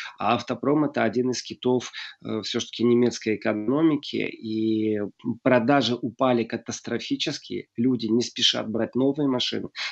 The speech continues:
Известна статистика покупки новых машин. Так вот, этой статистики больше нет, она похоронена. Э, б-, были месяцы, когда вообще ни одной машины не купили, и понятно было, что это застой очень серьёзный, а это сыпется целая индустрия. Не только количество,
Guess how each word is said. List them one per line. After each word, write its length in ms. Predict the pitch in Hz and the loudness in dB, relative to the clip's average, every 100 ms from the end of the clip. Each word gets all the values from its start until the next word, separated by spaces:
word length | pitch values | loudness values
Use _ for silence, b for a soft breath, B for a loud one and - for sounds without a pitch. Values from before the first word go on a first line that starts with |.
| - | -4
Известна 380 | 110 147 - | 2 2 4
статистика 600 | 127 - 113 175 170 - 120 | -2 -2 0 0 0 -6 -4
покупки 460 | 110 - 147 - | -4 0 -2 0
новых 320 | 117 120 117 | 0 0 -2
машин. 380 | 127 123 - 92 | -4 -4 -4 -6
Так 160 | 107 107 | -6 0
вот, 160 | 143 135 139 _ | 0 0 -4 _
этой 140 | 131 139 | -2 0
статистики 480 | 151 147 165 - 131 | 0 -2 -4 -2 2
больше 360 | 127 - 127 | 4 2 2
нет, 180 | 123 95 | -2 0
она 140 | 131 | -2
похоронена. 640 | 131 123 127 123 101 - - | 0 -4 -2 -2 -4 -8 -12
Э, 460 | - - - - | -12 -12 -12 -6
б-, 800 | 113 113 117 113 101 110 120 127 | 2 6 6 4 2 -4 -2 -2
были 320 | 120 127 147 | 4 8 10
месяцы, 360 | 139 147 - - | 10 8 4 -4
когда 240 | 135 123 | -2 0
вообще 260 | 131 - 131 | 2 2 4
ни 100 | 139 | 6
одной 260 | 143 143 123 | 6 6 4
машины 420 | 110 - 107 104 | 4 0 0 -4
не 120 | 98 | -4
купили, 520 | - 120 147 180 120 | -6 -4 2 4 4
и 20 | |
понятно 480 | 110 - 117 139 117 | 0 0 0 0 0
было, 180 | 107 110 | -2 -2
что 160 | - - | -2 -6
это 120 | 107 | -6
застой 360 | 113 110 127 | -6 -2 0
очень 200 | 113 - | 0 0
серьёзный, 580 | 117 123 120 165 165 117 B B B | -4 -2 2 2 2 -2 B B B
а 140 | - 120 | 2 4
это 200 | 151 156 | 4 0
сыпется 520 | - 165 - 143 135 | -2 -4 -8 -8 -8
целая 380 | - 147 135 131 | -2 -2 0 0
индустрия. 640 | 131 143 - 151 135 104 | 0 -2 -4 -2 0 0
Не 120 | 113 | -2
только 300 | 127 180 185 | 4 2 2
количество, 760 | - 135 143 - 120 - - 113 | -2 6 6 6 0 -4 -6 -6